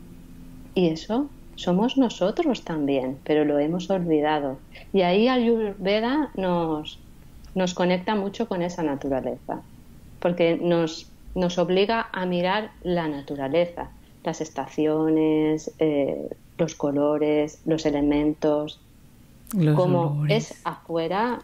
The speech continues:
Speaker 1: o como es adentro es afuera, como es afuera es adentro, porque todo es Dios.
Speaker 2: Sí.
Speaker 1: Aunque hay personas que le puede resonar esto que dice, no, todo es Dios porque nosotros somos Dios y no hay más.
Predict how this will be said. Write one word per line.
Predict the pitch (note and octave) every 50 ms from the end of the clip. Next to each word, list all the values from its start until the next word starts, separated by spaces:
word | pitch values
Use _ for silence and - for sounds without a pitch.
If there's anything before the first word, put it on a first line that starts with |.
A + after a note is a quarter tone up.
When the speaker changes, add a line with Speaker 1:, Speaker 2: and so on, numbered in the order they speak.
| - - -
Speaker 1:
o | E3+ E3 D#3 D#3 -
como | - F3+ F3+ F3+ F3+
es | G#3 -
adentro | B3 A3+ G#3+ A3 A#3 A3 A3+ A3
es | F#3+ F#3+ -
afuera, | F#3 E3+ - - - G#3+ A3+ C4 C#4+ C4
como | - F#3+ F3 E3+ D#3+
es | E3+ F3+
afuera | G3 F#3+ - - G3 G3+ A3 A#3 A3
es | G3 G3+ -
adentro, | F3+ D#3+ F3+ A3+ C#4 D4 A3 - E3+ D#3+ D3 - - - - - - -
porque | - D#3 - D#3+
todo | D#3 - - F#3 F#3 G3 G3+ G3
es | F#3+ G3 F#3+ F#3+ - -
Dios. | G3 G#3+ A#3+ C4+ - -
Speaker 2:
Sí. | - - - - - - - - - - - - - - - - - - -
Speaker 1:
Aunque | F3 F3 E3+ E3+ D#3 D3+ D#3+ D#3+ D#3 D3+ C#3+ - - - - - -
hay | E3 E3+ E3+
personas | - F#3 F3 F3+ F3+ F3 F3 F3 F3
que | - F3
le | E3 E3
puede | - E3+ E3+ E3 E3+ E3
resonar | E3+ E3 D#3+ - D#3+ D#3 D#3 D3+ D3+
esto | D3+ D3+ - - - D3+ C#3+ C3+ C3
que | - D3+
dice, | C#3+ D#3 F3+ F3+ - - D3
no, | D3+ F3+ F#3 E3+ - - - - - - - -
todo | G3 G3+ A3+ B3 B3+ B3+ - - -
es | - A#3+ B3+ B3 -
Dios | - A#3 C4 C#4+ C#4
porque | - - C4 - A#3+
nosotros | A#3+ A#3 - - A3+ A#3 C4 C4+ C4 - -
somos | B3 A#3+ A#3+ B3 C4 C#4 - - -
Dios | C#4+ D4+ F#4 F#4+ D#4 - - - - - - - - - - - - - - - -
y | G#3 G#3
no | G#3 G#3+
hay | B3 C#4 C4
más. | A#3 A3+ B3 E4 F4 - -